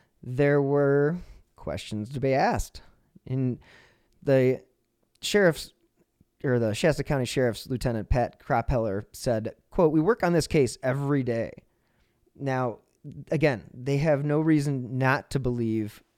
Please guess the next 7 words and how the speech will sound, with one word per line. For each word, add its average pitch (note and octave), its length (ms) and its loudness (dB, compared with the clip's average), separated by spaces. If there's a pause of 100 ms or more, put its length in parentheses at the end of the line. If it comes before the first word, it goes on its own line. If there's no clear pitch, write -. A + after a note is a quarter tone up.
(240)
Papini's A#2+ 560 -4
account. G#2 420 -4 (680)
So D3 260 2
a C#3 80 0
detective C#3 800 2
ass-, C3+ 300 -10
assigned C3 640 -2